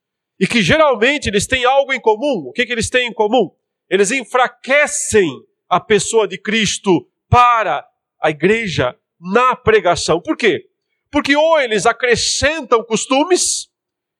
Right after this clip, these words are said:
e exigências a serem observadas,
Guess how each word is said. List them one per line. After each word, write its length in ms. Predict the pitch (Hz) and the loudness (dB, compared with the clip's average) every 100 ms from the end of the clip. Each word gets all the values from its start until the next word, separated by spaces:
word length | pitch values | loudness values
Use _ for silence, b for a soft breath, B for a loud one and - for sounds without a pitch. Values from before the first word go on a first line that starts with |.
| _ _ - | _ _ -2
e 80 | 196 | 0
exigências 880 | 214 208 202 139 277 330 311 185 175 | 2 0 -2 0 0 -2 -4 -2 -2
a 60 | |
serem 260 | - 196 185 | 0 2 2
observadas, 960 | 160 196 175 151 180 226 254 - - | 0 -2 0 0 0 0 -2 -4 -10